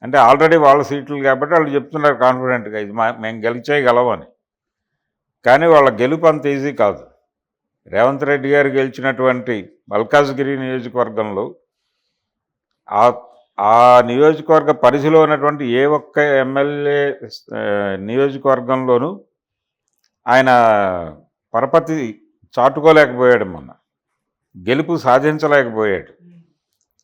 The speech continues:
ఆ పార్లమెంట్ అసెం-, పార్లమెంటు పరిధిలో ఉన్నటువంటి ఏ అసెంబ్లీ సెగ్మెంట్లోనూ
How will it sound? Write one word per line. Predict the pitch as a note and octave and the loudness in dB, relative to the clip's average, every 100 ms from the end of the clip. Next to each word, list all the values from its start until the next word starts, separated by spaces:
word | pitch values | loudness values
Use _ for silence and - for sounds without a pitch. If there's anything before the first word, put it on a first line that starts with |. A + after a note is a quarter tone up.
| _ | _
ఆ | F#2+ | -6
పార్లమెంట్ | G2 A2+ C3+ D3+ D#3 D3+ C#3 | 0 0 0 -2 -2 -2 -2
అసెం-, | B2+ C#3+ C#3+ B2 _ | -2 -6 -10 -16 _
పార్లమెంటు | G#2 B2 D3 D3+ D3+ C#3 D3+ C#3+ C#3 C3 - | -2 0 -2 -4 -6 -6 -2 -2 -2 -6 -2
పరిధిలో | A#2 C3+ C#3 D3+ D3 | -2 0 -2 0 0
ఉన్నటువంటి | C#3 B2+ C3 C3 B2+ | -2 -4 -4 -4 -8
ఏ | C#3 A2+ C3+ | -6 -4 -2
అసెంబ్లీ | C#3+ A#2+ B2+ C#3 C3+ C#3 | -2 -2 -6 -8 -6 -6
సెగ్మెంట్లోనూ | - A2+ B2 C3+ B2 C3 B2+ F3 F3+ | -8 -10 -4 -6 -2 -2 -2 -4 -10